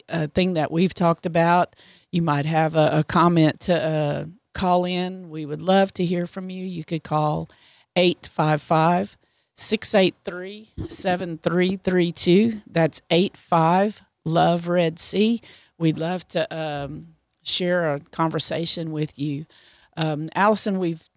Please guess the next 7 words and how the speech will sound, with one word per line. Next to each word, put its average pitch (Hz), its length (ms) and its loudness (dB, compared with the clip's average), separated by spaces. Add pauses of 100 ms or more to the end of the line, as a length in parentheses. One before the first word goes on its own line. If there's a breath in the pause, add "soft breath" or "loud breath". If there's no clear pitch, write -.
(380)
talked 254 340 2
over 185 240 0
this, 170 340 2
uh, 156 260 -2
segment, 180 800 0
and 165 380 -4
the 143 380 -6